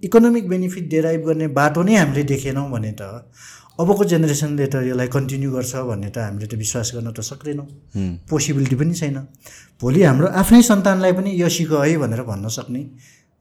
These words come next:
Speaker 1: चान्स हामीले बनाउन सक्दैनौँ।
Speaker 2: हुँ।
Speaker 1: यसको लागि चाहिँ हामीले के
Speaker 2: इन्सेन्टिभाइज
Speaker 1: मेकानिजम
Speaker 2: कसरी
Speaker 1: डेभलप
Speaker 2: गर्ने
Speaker 1: गर्ने
Speaker 2: भन्ने
Speaker 1: हो?
Speaker 2: कुरा आयो।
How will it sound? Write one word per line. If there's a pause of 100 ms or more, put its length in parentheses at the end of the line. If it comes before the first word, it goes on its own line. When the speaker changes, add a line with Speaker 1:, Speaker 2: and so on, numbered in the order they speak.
Speaker 1:
चान्स
हामीले (180)
बनाउन
सक्दैनौँ। (300)
Speaker 2:
हुँ।
Speaker 1:
यसको
लागि
चाहिँ
हामीले
के
Speaker 2:
इन्सेन्टिभाइज
Speaker 1:
मेकानिजम
Speaker 2:
कसरी
Speaker 1:
डेभलप
Speaker 2:
गर्ने
Speaker 1:
गर्ने
Speaker 2:
भन्ने
Speaker 1:
हो?
Speaker 2:
कुरा
आयो।